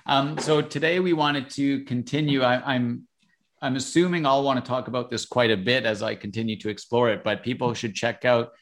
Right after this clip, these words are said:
another episode we've done where I talk about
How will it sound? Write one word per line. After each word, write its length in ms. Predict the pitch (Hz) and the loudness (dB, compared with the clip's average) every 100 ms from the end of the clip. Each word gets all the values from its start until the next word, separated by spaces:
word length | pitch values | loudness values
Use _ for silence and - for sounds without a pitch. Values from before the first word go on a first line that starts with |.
| _ - | _ -8
another 360 | 117 127 131 | -2 0 2
episode 440 | 123 117 113 117 110 | 0 0 -4 -2 -2
we've 220 | 107 95 | -4 -4
done 240 | 110 110 | -2 -2
where 100 | 107 | -2
I 40 | 107 | -4
talk 320 | 107 107 107 | -2 -4 -4
about 320 | 104 107 107 | -4 -4 -4